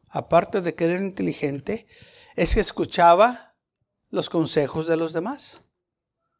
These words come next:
Y cuando él se sentaba a tener sus juntas con sus empleados y esos que le estaban ayudando a correr la compañía, y, este, empezaba a hablar y se llevaba a cabo la junta, y si alguien tenía algo o él preguntaba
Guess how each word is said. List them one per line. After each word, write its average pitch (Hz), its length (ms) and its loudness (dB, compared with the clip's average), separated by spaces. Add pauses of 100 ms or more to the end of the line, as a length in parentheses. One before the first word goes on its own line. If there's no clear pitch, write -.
(720)
Y 220 140 2
cuando 233 300 6
él 254 120 6
se 269 100 -4
sentaba 220 800 0
a - 140 -4
tener 180 540 -2
sus - 220 -14
juntas 180 640 -4 (920)
con 175 280 6
sus 160 240 -6
empleados 160 760 4
y 156 100 0
esos 156 280 -4
que 156 120 -4
le 143 60 -4
estaban 160 340 0
ayudando 151 600 0
a 151 80 -2
correr 151 220 -4
la 147 120 0
compañía, 135 720 -6 (1400)
y, 156 360 2
este, 147 640 2
empezaba 156 420 2
a 170 60 8
hablar 165 560 4
y - 20 -8
se 156 120 -4
llevaba 151 260 2
a 156 80 -4
cabo 156 240 0
la 151 120 -2
junta, 156 440 -4
y 151 60 -2
si - 120 0
alguien 160 380 2
tenía 151 680 -2
algo 151 300 0
o 147 220 2
él 147 100 0
preguntaba 151 800 2